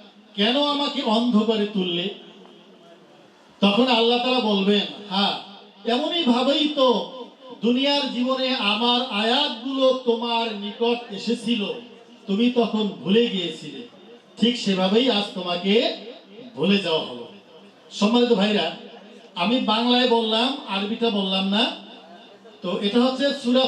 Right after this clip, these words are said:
তহা একশো চব্বিশ, পঁচিশ, ছাব্বিশ নম্বর আয়াত,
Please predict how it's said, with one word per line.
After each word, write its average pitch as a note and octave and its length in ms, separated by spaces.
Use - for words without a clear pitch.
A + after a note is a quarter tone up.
তহা G#3+ 580
একশো G3+ 360
চব্বিশ, A3+ 560
পঁচিশ, A#3 380
ছাব্বিশ G#3+ 360
নম্বর F3 180
আয়াত, A#2 220